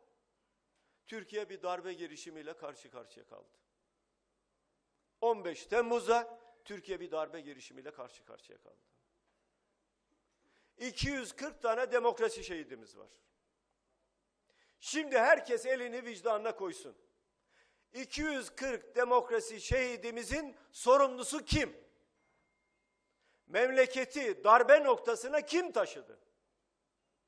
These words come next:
Ve şu soruyu yine her vatandaşım sorsun. Niye demokrasi gelişmiş ülkelerde darbe olmuyor?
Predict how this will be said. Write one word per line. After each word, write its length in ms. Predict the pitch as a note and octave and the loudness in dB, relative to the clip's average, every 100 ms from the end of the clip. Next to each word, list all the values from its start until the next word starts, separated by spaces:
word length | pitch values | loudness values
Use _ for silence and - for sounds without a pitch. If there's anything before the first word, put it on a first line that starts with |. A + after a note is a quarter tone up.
| _ _ _ - | _ _ _ 0
Ve 120 | A#3+ | 0
şu 200 | A#3+ D#4 | 0 -6
soruyu 340 | - C#4 C#4 C#4 | -2 -4 -2 -6
yine 220 | D4 F4+ | -2 4
her 160 | D#4 | 6
vatandaşım 640 | B3+ B3 A3+ G#3 G3+ F#3+ E3+ | 6 2 0 -2 -4 -6 -10
sorsun. 400 | D#3+ B2+ A#2 - _ _ _ _ _ _ _ _ _ | -10 -10 -16 -20 _ _ _ _ _ _ _ _ _
Niye 380 | E3+ C4 D#4 G#3+ | -14 -2 -2 0
demokrasi 680 | A3 G#3 G#3 G3+ - G3 E3 | 0 0 -2 -8 -8 -10 -8
gelişmiş 480 | F3+ F3 - D#3 | -8 -8 -14 -16
ülkelerde 600 | E3 C#3+ D#3 D3+ D3+ D3 | -18 -10 -8 -8 -8 -10
darbe 280 | D3 C3+ B2 | -8 -8 -8
olmuyor? 400 | C3 A#2+ A#2+ B2+ | -12 -14 -18 -20